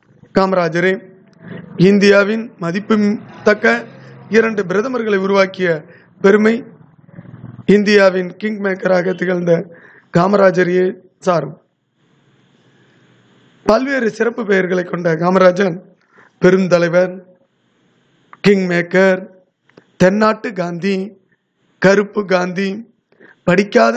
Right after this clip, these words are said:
மேதை, ஏழை பங்காளி, கரும வீரர் காமராஜர், கல்விக்கண் திறந்த காமராஜர் என்று பெயர் பெற்றவர். காமராஜர் அவர்கள்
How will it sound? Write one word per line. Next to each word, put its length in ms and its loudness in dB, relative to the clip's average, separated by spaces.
மேதை, 300 0
ஏழை 360 4
பங்காளி, 500 -2
கரும 300 2
வீரர் 360 0
காமராஜர், 600 0
கல்விக்கண் 540 0
திறந்த 340 0
காமராஜர் 560 -2
என்று 260 0
பெயர் 240 2
பெற்றவர். 400 0
காமராஜர் 580 2
அவர்கள் 300 0